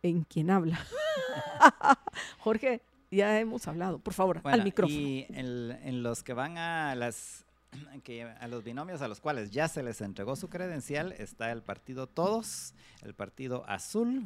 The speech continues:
Speaker 2: estos se los entregaron
Speaker 1: Que
Speaker 2: el
Speaker 1: todos fueron
Speaker 2: primero.
Speaker 1: los primeros,
Speaker 2: Sí, eh, ellos
Speaker 1: ¿no?
Speaker 2: se los entregaron el primero de febrero,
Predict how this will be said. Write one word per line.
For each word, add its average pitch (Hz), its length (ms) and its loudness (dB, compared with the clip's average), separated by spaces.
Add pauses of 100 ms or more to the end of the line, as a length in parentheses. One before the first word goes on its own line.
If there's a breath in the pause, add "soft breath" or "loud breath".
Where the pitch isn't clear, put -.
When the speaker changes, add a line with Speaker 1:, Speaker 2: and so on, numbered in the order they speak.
Speaker 2:
estos - 240 -12
se 117 60 -10
los 98 160 -10
entregaron 95 360 2
Speaker 1:
Que 214 40 6
Speaker 2:
el 233 40 2
Speaker 1:
todos 294 320 12
fueron 294 200 10
Speaker 2:
primero. 302 120 8
Speaker 1:
los 254 120 10
primeros, 190 600 4
Speaker 2:
Sí, 139 280 -6
eh, 127 160 -10
ellos 127 180 -6
Speaker 1:
¿no? 123 40 -6
Speaker 2:
se 120 100 -10
los 104 160 -8
entregaron 107 440 -6
el 98 140 -8
primero 104 400 -6
de 107 100 -6
febrero, 135 540 -4